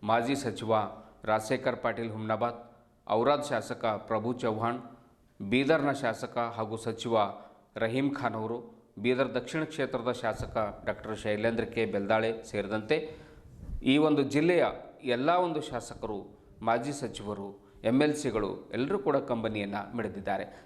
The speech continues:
ಜಿಲ್ಲೆಯ ಹಲವು ಸಂಘ ಸಂಸ್ಥೆಗಳ ಒಂದು ಪ್ರಮುಖರು ಭಾವಪೂರ್ಣ ಶ್ರದ್ಧಾಂಜಲಿಯನ್ನು ಕೂಡ ಸಲ್ಲಿಸಿದ್ದಾರೆ. ಈ ಒಂದು, ಆ, ಅವರ ಸುಪುತ್ರರಾಗಿರ್ತಕ್ಕಂಥ ಜಿಲ್ಲಾ ಉಸ್ತುವಾರಿ ಸಚಿವ ಈಶ್ವರ್ ಖಂಡ್ರೆ ಅವರು, ಮೊಮ್ಮಗನಾಗಿರ್ತಕ್ಕಂಥ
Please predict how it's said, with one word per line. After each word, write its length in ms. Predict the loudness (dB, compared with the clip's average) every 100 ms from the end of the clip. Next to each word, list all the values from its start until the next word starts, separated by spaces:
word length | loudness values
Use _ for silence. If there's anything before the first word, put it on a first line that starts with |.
| -6
ಜಿಲ್ಲೆಯ 380 | 2 6 6 6
ಹಲವು 440 | 4 2 2 2
ಸಂಘ 260 | 2 -2 -2
ಸಂಸ್ಥೆಗಳ 580 | -4 -4 -6 -2 2 2 2 -6 -18 -6
ಒಂದು 360 | -4 4 4 4
ಪ್ರಮುಖರು 640 | 4 4 4 4 2 2
ಭಾವಪೂರ್ಣ 680 | 2 2 2 0 -2 -2 -4
ಶ್ರದ್ಧಾಂಜಲಿಯನ್ನು 800 | -4 -4 -2 -2 -2 -2 -2 -2
ಕೂಡ 200 | 0 0 0 -6 -6
ಸಲ್ಲಿಸಿದ್ದಾರೆ. 960 | 0 0 0 0 2 2 0 -8 -20 -4
ಈ 40 | 2
ಒಂದು, 600 | 4 6 6 4 0 -6
ಆ, 80 | 2 4 4 0 -8 -18 -4 2
ಅವರ 220 | 4 4 2
ಸುಪುತ್ರರಾಗಿರ್ತಕ್ಕಂಥ 1040 | -4 -6 -2 0 0 0 -4 -4 -6 -2 -2 -2 -4 -8
ಜಿಲ್ಲಾ 220 | -4 2
ಉಸ್ತುವಾರಿ 460 | 2 0 -4 -2 -2
ಸಚಿವ 340 | -4 -8 -2 -2 -2 -10 -6
ಈಶ್ವರ್ 340 | -4 0 0
ಖಂಡ್ರೆ 300 | 0 -2 0
ಅವರು, 520 | 0 0 -2 -6 -14 0
ಮೊಮ್ಮಗನಾಗಿರ್ತಕ್ಕಂಥ 1000 | 2 4 6 4 2 0 -4 -4 -4 0